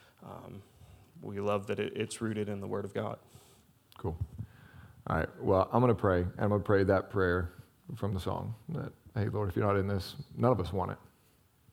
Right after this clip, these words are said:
Speaker 2: right? It's just true of our church in general. So inviting you guys to pray with us. So, so again, this is part of a process. So elders, I, I've been walking. We, we, we've had a lot of conversations. He, he's had some conversations with the elders.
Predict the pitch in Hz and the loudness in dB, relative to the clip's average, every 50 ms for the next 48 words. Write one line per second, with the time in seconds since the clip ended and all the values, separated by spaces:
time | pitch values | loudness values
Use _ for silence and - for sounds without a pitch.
0 | - - - 107 113 143 - - - - - - - - - - - - - - | -12 -4 0 2 4 4 2 0 -8 -18 -20 -20 -20 -20 -20 -20 -14 -8 -6 -6
1 | - - 107 104 104 101 98 104 101 95 - 107 104 101 - - 110 101 98 104 | -4 0 2 2 2 2 2 0 2 4 4 4 4 4 2 0 0 2 2 2
2 | 104 104 104 98 - - 107 107 104 - - - - - 123 135 135 131 123 127 | 4 2 2 0 2 2 2 2 0 -2 -6 -8 2 6 8 8 10 10 8 8
3 | 127 120 127 120 113 - 120 98 - 123 117 117 113 117 117 113 120 117 117 110 | 8 10 10 8 8 6 4 4 8 8 10 10 10 10 10 10 10 8 8 8
4 | - 131 120 117 - - - - - - - 160 147 143 156 147 143 147 143 165 | 8 8 8 8 8 4 -10 -14 -6 4 8 10 12 12 12 10 10 8 6 6
5 | 156 135 - 160 143 135 123 - 147 135 131 117 - 117 107 - - 117 131 135 | 4 8 10 10 10 10 8 10 10 10 10 10 10 6 8 8 6 6 8 10
6 | 139 135 135 135 131 131 123 113 - 131 135 135 131 131 139 139 139 127 131 147 | 10 10 12 12 12 12 10 10 8 6 8 10 10 10 10 8 6 4 0 -2
7 | 143 143 139 135 131 131 127 127 120 135 131 127 127 135 131 127 135 160 175 160 | 2 4 6 8 10 10 10 10 8 6 4 6 6 6 6 8 8 8 10 12
8 | 170 190 170 190 180 170 160 156 160 165 170 - 175 165 165 156 156 160 156 147 | 10 10 12 12 12 12 12 12 12 12 12 10 8 8 10 10 12 12 10 10
9 | - 160 156 151 - - 147 147 - - - - - - - 139 131 135 147 131 | 10 8 6 8 10 10 10 10 8 4 -2 -8 -4 4 8 10 12 12 12 10
10 | 131 - 160 156 156 156 151 147 151 151 135 151 143 143 147 147 147 147 147 139 | 10 10 8 10 10 8 8 8 8 6 8 8 8 10 10 12 12 12 12 12
11 | 143 143 143 | 12 10 10